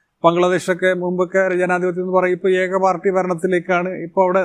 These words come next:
ഏകദേശം നീങ്ങിക്കൊണ്ടിരിക്കുന്നത്. അപ്പോൾ അവിടുത്തെ അവസ്ഥ അങ്ങനെയാണ്. അപ്പോൾ താരതമ്യേന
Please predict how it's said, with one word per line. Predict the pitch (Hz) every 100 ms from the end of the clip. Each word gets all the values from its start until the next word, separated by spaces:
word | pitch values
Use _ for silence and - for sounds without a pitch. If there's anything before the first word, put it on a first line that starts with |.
| 143
ഏകദേശം | 170 180 180 185 196
നീങ്ങിക്കൊണ്ടിരിക്കുന്നത്. | 180 180 175 170 156 143 127 110
അപ്പോൾ | 131 170 165
അവിടുത്തെ | 170 185 208
അവസ്ഥ | 208 196 -
അങ്ങനെയാണ്. | 208 196 185 107 - _ _ _ _ _ _ _ _ _ _ _ _ _ _ _ _ _ _ _ -
അപ്പോൾ | 190 220 214 - 160
താരതമ്യേന | 185 196 220 226 220 220 214 214